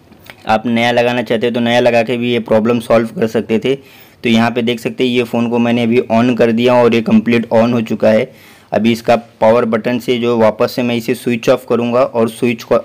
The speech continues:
on करके आप लोग को दिखा दूँगा। ऐसे जो problem होते हैं इस तरह guys phone में आप solve कर सकते हो।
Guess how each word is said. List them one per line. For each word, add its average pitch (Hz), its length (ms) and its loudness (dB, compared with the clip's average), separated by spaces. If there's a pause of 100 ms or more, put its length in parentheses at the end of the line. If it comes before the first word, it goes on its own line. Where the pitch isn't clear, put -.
(240)
on 120 200 2
करके 117 240 0
आप 117 140 0
लोग 117 140 0
को 123 120 2
दिखा 113 320 2
दूँगा। 113 320 0 (500)
ऐसे 117 300 0
जो 143 160 2
problem 127 440 2
होते 131 300 0
हैं 151 160 -2 (100)
इस 131 220 -8
तरह 131 200 2
guys 120 300 0
phone 120 240 -2
में 143 240 -2 (640)
आप 113 160 2
solve 110 440 0
कर 107 120 0
सकते 101 360 -6
हो। 107 140 -2